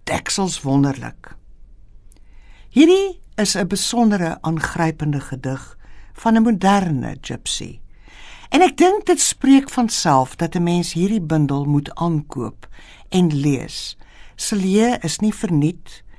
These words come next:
deur die Akademie vir Wetenskap en Kuns bekroon vir haar puikvertaling van Aristoteles se Poetika saam met E L de Kok nie.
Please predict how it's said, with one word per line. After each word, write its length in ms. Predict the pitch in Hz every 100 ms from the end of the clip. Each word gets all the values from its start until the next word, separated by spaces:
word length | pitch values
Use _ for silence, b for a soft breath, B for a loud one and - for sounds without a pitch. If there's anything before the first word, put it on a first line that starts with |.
| b b - -
deur 380 | 180 170 165 -
die 160 | 175
Akademie 520 | 165 151 147 175 175 160
vir 120 | 147
Wetenskap 800 | 151 156 156 139 - - 139 -
en 280 | 143 139 -
Kuns 460 | 196 180 175 - -
bekroon 640 | 139 - 214 208 190 185 B B B
vir 180 | - 208
haar 200 | 196 196 - -
puikvertaling 1000 | 320 349 - - 190 - 160 139 135 139
van 180 | 151 143
Aristoteles 840 | 156 151 - 180 160 151 139 131
se 80 | -
Poetika 720 | - 135 156 160 - 127 123 B B B
saam 300 | - - 156
met 180 | 143 139
E 220 | - 147
L 240 | 123 127 127
de 100 | -
Kok 360 | - 127 - 113
nie. 220 | 107